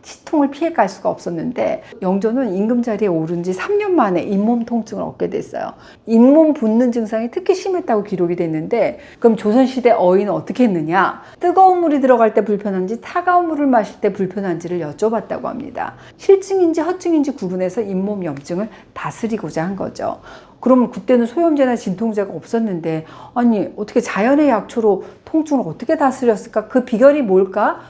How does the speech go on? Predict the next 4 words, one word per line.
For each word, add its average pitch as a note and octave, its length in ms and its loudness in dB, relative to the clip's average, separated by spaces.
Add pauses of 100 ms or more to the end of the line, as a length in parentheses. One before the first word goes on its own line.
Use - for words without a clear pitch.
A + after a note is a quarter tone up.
(160)
궁금하실 G3 680 -4
텐데, D#3+ 560 0 (260)
바로 G#3 480 2 (880)
약초들. - 640 -2